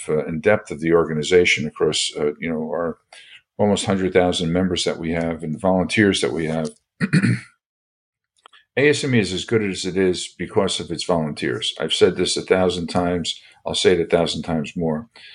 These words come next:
And it's also one that I encourage all of the, uh, the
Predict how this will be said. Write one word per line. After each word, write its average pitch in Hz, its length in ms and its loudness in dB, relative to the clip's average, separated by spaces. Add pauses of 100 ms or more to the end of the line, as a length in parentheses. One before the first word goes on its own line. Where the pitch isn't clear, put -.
(240)
And 104 80 -2
it's 95 120 -4
also 127 280 2
one 101 260 0
that 90 180 0 (480)
I 101 80 0
encourage 104 500 2
all 104 180 0
of 90 160 -6
the, 82 300 -2
uh, 80 140 -2 (100)
the 80 340 -8